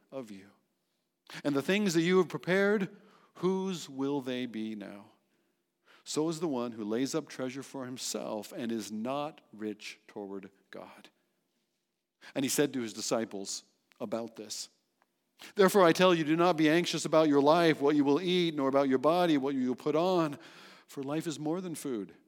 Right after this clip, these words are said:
nor about your body, what you put on. Life is more than food, your body more than clothing. Consider the ravens. They neither sow nor reap. They have neither storehouses nor barn,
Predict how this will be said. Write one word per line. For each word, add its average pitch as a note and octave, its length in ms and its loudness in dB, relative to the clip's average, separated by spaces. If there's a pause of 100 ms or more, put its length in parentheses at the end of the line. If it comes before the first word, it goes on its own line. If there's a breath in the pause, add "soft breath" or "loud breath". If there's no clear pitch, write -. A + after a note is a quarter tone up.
(420 loud breath)
nor D#3+ 260 2
about F3 240 6
your D#3 100 6
body, F3 360 4
what D#3 180 0
you D#3 100 -2
put E3 200 -2
on. E3+ 200 0
Life D3 180 2
is E3+ 60 -6
more F3+ 160 4
than D#3 120 0
food, F#3 300 2
your D3+ 100 2
body E3 320 2
more D#3+ 220 2
than D#3 160 -2
clothing. D3 480 -4 (720 loud breath)
Consider G#3+ 400 4
the F3 80 4
ravens. D#3 640 0 (500)
They D3 80 2
neither C3 180 4
sow C#3 420 0
nor A2+ 220 -4
reap. C#3+ 420 -4 (500 loud breath)
They D#3+ 100 4
have F3 160 6
neither E3+ 240 2
storehouses F#3+ 840 2
nor F3 160 2
barn, F3+ 500 0